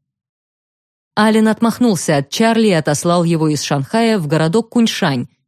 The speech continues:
где Чарли причислили к категории пастор, выходец из местных. По этой причине ему платили существенно меньше, чем миссионерам-иностранцам.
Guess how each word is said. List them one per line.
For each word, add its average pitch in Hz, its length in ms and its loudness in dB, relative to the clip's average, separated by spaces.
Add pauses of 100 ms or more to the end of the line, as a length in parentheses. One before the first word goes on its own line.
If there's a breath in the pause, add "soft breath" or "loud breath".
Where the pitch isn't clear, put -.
(140)
где 170 180 2
Чарли 214 380 2
причислили 175 640 -2
к 170 80 -8
категории 160 600 0
пастор, 208 500 -2
выходец 156 520 -2
из 151 140 -4
местных. - 460 -8 (640)
По 180 60 0
этой 220 280 2
причине 247 500 2
ему 233 160 2
платили 226 400 0
существенно 196 720 -2
меньше, 190 340 0
чем 202 200 -2
миссионерам-иностранцам. 160 1400 -2